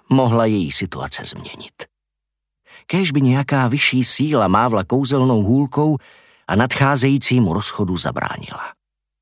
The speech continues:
Nejraději by od toho všeho utekla, radši by se ani neviděla. Jenže tohle nesmyslné zabíjení času jen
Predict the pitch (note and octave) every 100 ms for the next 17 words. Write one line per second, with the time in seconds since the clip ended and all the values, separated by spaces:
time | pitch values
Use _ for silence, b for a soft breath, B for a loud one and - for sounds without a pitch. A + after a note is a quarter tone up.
0 | _ _ _ _ _ A2 D#3+ G#3 E3 C3+
1 | A#2 G2+ A2 B2 - G#2+ F#2 G2+ F#2 -
2 | F2+ D#2+ - E2 b b b b b A#2+
3 | C#3+ C#3+ A2 - F#2+ D#2+ B1+ - - -
4 | - - - - _ _ _ _ _ _
5 | _ b b b G#2+ E3+ D#3+ F#3 E3 B2+
6 | D#3+ F#3 E3+ C3 G#2 F#2 E2+ B2+ D3 C#3+
7 | B2 G2+ D3 C3+ - C#3 C3 A2+